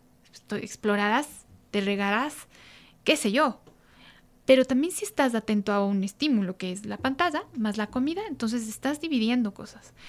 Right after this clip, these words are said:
Creo que son muy pequeños como para estar dividiendo su atención. Y por eso también hablabas tú hace un ratito de la,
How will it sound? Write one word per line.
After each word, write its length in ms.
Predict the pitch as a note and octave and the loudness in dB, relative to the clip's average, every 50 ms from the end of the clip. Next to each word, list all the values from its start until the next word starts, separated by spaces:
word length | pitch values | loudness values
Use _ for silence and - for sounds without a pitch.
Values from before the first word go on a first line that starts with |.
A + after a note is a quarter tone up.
| - - - - - - | -16 -16 -16 -14 -4 -2
Creo 120 | B3 A#3+ | -2 -2
que 60 | - | 0
son 120 | - B3 A#3 | 2 2 4
muy 140 | A#3+ B3 | 4 4
pequeños 720 | B3 C#4 C4 C4 - C#4+ D4 D4+ C#4 G#3+ A3+ D4 - - - - | 6 4 2 2 2 0 2 4 4 2 2 0 -4 -10 -10 -4
como 220 | A3 G#3 G3+ G3+ | -4 -4 -4 -2
para 200 | - G3+ G3 F#3+ | -2 -2 0 0
estar 360 | F#3+ F#3+ - - A3 A#3 A#3+ A3+ | -2 -4 -4 -2 -2 0 0 2
dividiendo 640 | A#3+ B3 A#3 A#3 A3+ G#3+ A3+ A#3 B3+ B3+ B3 G3+ G3 | 2 2 2 2 0 0 0 2 2 2 0 0 -2
su 120 | - - F3 | -4 -6 -8
atención. 460 | - - E3 E3+ G3 - - - - - | -10 -10 -10 -10 -10 -10 -12 -12 -12 -6
Y 80 | - A#3+ | -6 0
por 180 | - A#3+ A3+ A3+ | 2 4 6 6
eso 240 | A3+ A3+ - C4+ | 4 4 2 0
también 460 | C4 - C4 B3+ A#3 A#3 A3+ A#3+ A#3 - | 0 2 2 4 4 4 2 0 -2 -4
hablabas 520 | - G#3 G3+ G#3 G3+ G#3 G#3+ A3+ A3+ - - | -4 -2 0 0 2 2 2 2 0 -2 -4
tú 140 | - A3+ A3+ | -2 0 0
hace 200 | A3+ A3 - A#3 | 0 0 0 0
un 60 | A3 | 2
ratito 400 | G#3+ G#3+ G#3+ A3 G3+ - B3+ B3 | 2 0 0 -4 -2 0 0 2
de 120 | A#3 G#3+ G3 | 2 2 0
la, 340 | F#3 F3+ F3 F3 G3 - | 0 -2 -4 -6 -8 -12